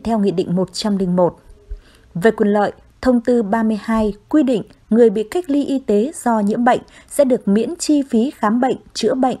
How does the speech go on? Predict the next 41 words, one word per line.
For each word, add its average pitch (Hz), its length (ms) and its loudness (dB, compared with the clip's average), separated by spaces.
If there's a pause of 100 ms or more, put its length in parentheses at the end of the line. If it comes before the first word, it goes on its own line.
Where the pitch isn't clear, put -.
(100)
theo 220 160 -2
quy 233 160 -4
định 226 240 -2
hiện 208 180 0
hành 185 280 -4
về 180 200 -2
giá 175 340 -4 (100)
dịch - 180 -2
vụ 196 160 0
khám 185 260 -4
bệnh, 233 160 0 (320)
chữa 220 160 0
bệnh 240 220 -2 (100)
đối 185 240 0
với 220 320 -2
cơ 247 120 0
sở 208 280 -4
y 196 120 -4
tế 180 180 -4
công 202 220 -2
lập 190 200 -2
khi 196 320 -2
phát 311 140 -4
hiện, 247 220 0 (320)
điều 226 180 4
trị 208 340 -4
các 294 80 -2
bệnh - 200 -2
truyền 180 220 -2
nhiễm. 180 240 0 (480)
Đối 208 180 6
với 226 160 2
người 285 220 2
bị 202 140 -2
cách 339 260 -4
ly 285 260 -2
tại 202 100 0
cơ - 180 -2
sở 220 300 -2
y 226 120 -2
tế, 214 360 0